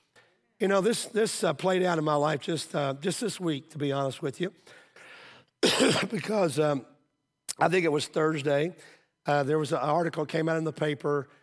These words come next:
about, uh, the church packing the meals. Some of you may have seen that. And it ended up on social media as well. So, uh, on one of those little trashy sites in our community.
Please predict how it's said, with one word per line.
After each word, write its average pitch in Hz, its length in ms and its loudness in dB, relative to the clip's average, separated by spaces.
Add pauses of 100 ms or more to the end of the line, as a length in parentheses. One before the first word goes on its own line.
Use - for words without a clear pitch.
(260)
about, 151 560 0 (100)
uh, 143 180 0
the 127 120 -6
church 165 400 -4
packing 160 380 -2
the 139 80 -2
meals. 139 380 0
Some 151 180 -6
of 143 80 -2
you 139 120 -4
may 143 140 -2
have 135 100 -4
seen 139 260 -4
that. 139 260 -2 (440)
And 160 120 2
it 156 80 0
ended 170 220 0
up 165 160 -2
on 151 140 0
social 147 380 -4
media 143 360 0
as 127 100 -6
well. 147 340 2 (680)
So, 165 340 0
uh, 147 160 2
on 147 120 2
one 151 100 2
of 147 60 -2
those 139 280 0
little 139 220 -2
trashy 143 420 -2
sites 135 520 -2
in 131 100 -6
our 123 100 -2
community. 117 500 -4